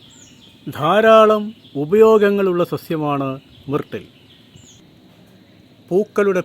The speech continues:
പേസ്റ്റ് മുറിവുണക്കാൻ ഉപയോഗിക്കുന്നു. വേരുകൾക്ക്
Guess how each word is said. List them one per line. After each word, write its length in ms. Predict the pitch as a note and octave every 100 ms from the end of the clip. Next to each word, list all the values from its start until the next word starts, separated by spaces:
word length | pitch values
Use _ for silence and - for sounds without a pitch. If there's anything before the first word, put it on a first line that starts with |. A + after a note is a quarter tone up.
| -
പേസ്റ്റ് 420 | F#3 G#3 - A3 B3+ _ _ _ _ _ _ C#3
മുറിവുണക്കാൻ 680 | F3+ B3+ A#3 F#3 - F3+ F3 F3 _ -
ഉപയോഗിക്കുന്നു. 680 | D3 E3+ D#3+ C#3+ A2 G#2 F2+ _ _ _ _ _ _ - _ _ _ _ _ _ _ _ _ _ _ _ _ - - A#2+
വേരുകൾക്ക് 680 | D3+ F#3 F#3+ F#3 F#3 - F#3+